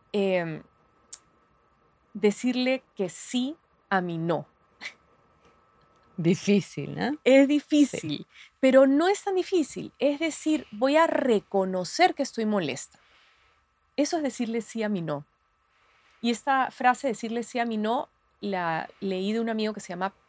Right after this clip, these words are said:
Speaker 1: Piero Alvarado Gervasi, que tiene un texto hermoso acerca, lo puedes buscar en, en sus, en su blog o en su, en sus redes. Y también, y, y,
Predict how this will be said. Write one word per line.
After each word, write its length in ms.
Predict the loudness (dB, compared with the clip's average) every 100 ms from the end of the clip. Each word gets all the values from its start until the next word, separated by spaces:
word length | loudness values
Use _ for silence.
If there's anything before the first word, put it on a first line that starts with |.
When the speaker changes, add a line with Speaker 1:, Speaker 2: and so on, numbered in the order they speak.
| _
Speaker 1:
Piero 460 | -8 -4 -4 -6 -10 _ -14
Alvarado 520 | -10 -8 -8 -8 -12 -10
Gervasi, 460 | -8 -8 -10 -14 -16 _
que 60 | -18
tiene 340 | -12 -10 -10 -10
un 220 | -6 -6
texto 340 | -4 -6 -6 -8
hermoso 360 | -4 -4 -6
acerca, 500 | -10 -14 -12 -12 -12 -18 _ _ _ -12
lo 80 |
puedes 240 | -4 -2 -2
buscar 460 | -6 -6 0 0
en, 240 | 0 -6 -10
en 180 | -12 -12
sus, 680 | -12 -12 -14 -16 -18 -20 -20 _
en 100 | -10
su 140 | -8 -8
blog 340 | -8 -8 -10 -14 -20
o 80 |
en 80 | -20
su, 160 | -20 -20 _ _ _ -20
en 60 |
sus 140 | -18 -20 _ _ _ _ -8
redes. 560 | -4 -4 -6 -16 -20 -20 _ _ _ _ _ _ _ _ _
Y 120 | -4 -2
también, 540 | 0 2 2 2 2
y, 220 | 2 0 0
y, 80 | -4